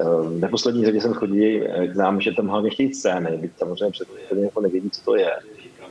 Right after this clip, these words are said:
Chtějí samozřejmě řešit kamery, případně nějaké audio. Eh,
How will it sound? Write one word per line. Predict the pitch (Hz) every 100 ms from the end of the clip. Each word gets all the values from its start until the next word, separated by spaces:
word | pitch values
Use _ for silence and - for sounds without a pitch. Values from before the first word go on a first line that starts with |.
| -
Chtějí | 104 101
samozřejmě | 104 98 107
řešit | 101 117
kamery, | - 92 92 95 95
případně | - - 92
nějaké | 95 - -
audio. | 95 92 92 78 76 - - - - - 92
Eh, | 90 87 90 90 90 90